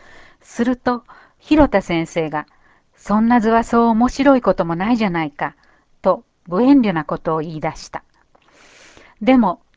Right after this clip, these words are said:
当人の希望なんだもの。「うちわをかざしているところはどうでしょうと言うから、すこぶる妙でしょうと言って承知したのさ。」何、悪い図取りではないよ。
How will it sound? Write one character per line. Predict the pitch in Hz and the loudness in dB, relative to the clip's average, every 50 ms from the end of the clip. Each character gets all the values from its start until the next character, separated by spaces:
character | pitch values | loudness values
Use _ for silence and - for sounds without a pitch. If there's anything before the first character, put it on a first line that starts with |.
| _ _ _ - | _ _ _ 4
当 | 277 302 302 | 6 8 8
人 | 269 233 202 175 165 | 8 6 2 -2 -4
の | 160 156 | -6 -8
希 | - - - - | 0 0 0 2
望 | 226 247 247 247 | 4 4 4 4
な | 233 247 233 | 4 4 2
ん | 202 170 | 0 -2
だ | 160 156 | -2 -4
も | 147 139 147 | -4 -4 -8
の。 | 151 151 _ _ _ _ _ _ _ _ _ _ _ _ _ _ _ _ _ - | -10 -12 _ _ _ _ _ _ _ _ _ _ _ _ _ _ _ _ _ -6
「う | 208 - | -6 -4
ち | - 269 277 | 0 4 6
わ | 277 247 220 | 6 6 6
を | 196 - | 4 2
か | - 185 175 | 0 -4 -2
ざ | 202 226 208 | -2 -4 -4
し | - - | -4 -2
て | 226 220 | -2 -2
い | 214 | 0
る | 196 214 - | 0 -2 -4
と | 220 196 | -4 -2
こ | - 220 | 0 2
ろ | 202 190 | 2 2
は | 175 165 165 160 | 2 2 0 2
ど | 233 254 262 | 2 2 2
う | - | 2
で | - 185 | 0 -4
し | - - 170 | -4 -2 -4
ょ | 160 | -4
う | 156 | -2
と | - 170 160 | -4 -6 -6
言 | 165 180 185 | -4 -4 -6
う | 175 | -6
か | _ - 160 170 | _ -6 -6 -6
ら、 | 156 139 - _ _ _ _ _ _ _ - _ _ _ | -6 -8 -10 _ _ _ _ _ _ _ -20 _ _ _
す | - - - | -20 -18 -4
こ | - 269 285 294 | 2 4 4 4
ぶ | 285 294 277 | 4 2 2
る | 220 180 - - _ _ _ - | 0 0 -4 -4 _ _ _ 2
妙 | 190 247 302 294 269 | 6 8 8 8 8
で | 190 196 - | 4 2 -6
し | - - 196 | -2 -4 -4
ょ | 196 | -4
う | 190 | -4
と | - - 156 | -4 -6 -8
言 | 156 147 | -8 -8
っ | |
て | _ _ _ - 170 160 | _ _ _ -4 -4 -4
承 | - 202 208 220 | -2 -2 -2 -2
知 | 220 - 220 202 | -2 -4 -8 -10
し | - - | -8 -2
た | - 208 | -2 -2
の | 175 165 156 | 0 -2 -6
さ。」 | - - 165 143 - _ _ _ _ _ _ _ _ _ _ - _ _ - | -6 -8 -8 -8 -8 _ _ _ _ _ _ _ _ _ _ -20 _ _ -4
何、 | 190 208 240 233 190 156 - _ _ _ _ _ _ _ _ | -2 0 2 2 0 -2 -8 _ _ _ _ _ _ _ _
悪 | 165 185 202 208 254 302 311 | -2 0 0 2 2 2 2
い | 262 190 | 2 0
図 | 147 165 170 | -2 -6 0
取 | 147 214 226 233 247 | 2 4 4 4 4
り | 247 | 4
で | 262 247 | 2 2
は | 202 170 160 | 2 0 0
な | 170 202 220 | 0 -2 -2
い | 202 165 143 | -2 -4 -4
よ。 | 147 143 143 | -6 -8 -8